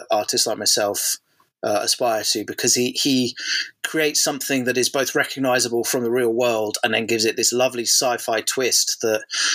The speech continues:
feels lived in and feels worn and doesn't feel shiny and new. So I think that working with, so artists like Ian MacKay, who's concept artist, and artists like, yeah, like Ron Cobb, who did a lot of the original Alien,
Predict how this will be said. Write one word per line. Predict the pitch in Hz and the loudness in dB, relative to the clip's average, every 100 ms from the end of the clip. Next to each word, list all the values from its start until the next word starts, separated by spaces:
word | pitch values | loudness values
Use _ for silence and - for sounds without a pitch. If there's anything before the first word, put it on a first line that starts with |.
| - | -4
feels | - - 135 113 | -4 0 2 0
lived | 127 139 127 - | 2 2 2 0
in | 117 110 110 | 2 2 0
and | 104 | 0
feels | - 127 104 | 2 2 2
worn | 110 143 131 117 104 | -2 0 2 0 -2
and | 101 | -2
doesn't | 120 113 113 | 0 0 -2
feel | 117 | 0
shiny | - - 104 107 107 101 | 2 2 2 2 0 0
and | 101 | 0
new. | 98 95 95 - - - - - | 2 2 0 -4 -4 -4 -6 -2
So | - 156 147 143 143 - _ - | 0 2 2 2 -2 -8 _ -6
I | |
think | - 220 - - - | 0 0 0 -6 -2
that | 156 156 _ | 0 0 _
working | 170 170 220 | -2 0 0
with, | 180 156 - - - - - _ _ _ _ _ | 0 2 0 -4 -6 -20 -20 _ _ _ _ _
so | - - 147 | -4 -2 0
artists | 160 165 190 | 0 0 0
like | 190 165 | 0 0
Ian | 156 | 0
MacKay, | 147 151 147 | 0 2 2
who's | 135 | 2
concept | - 139 131 - | 0 0 0 0
artist, | 131 120 131 - - | 0 0 2 2 2
and | 123 117 113 - | 0 0 -2 0
artists | 131 127 127 - | 0 2 0 0
like, | 123 113 110 - - _ | 2 0 -2 -4 -6 _
yeah, | - 123 | -2 0
like | 113 127 120 | 2 0 2
Ron | 120 117 | -2 0
Cobb, | 123 113 | 0 0
who | 117 | 2
did | 117 117 | 0 2
a | |
lot | 113 | 0
of | 110 | 0
the | 123 | 0
original | 110 110 110 107 | 2 2 0 2
Alien, | 110 110 110 110 110 110 | 2 2 2 2 2 -2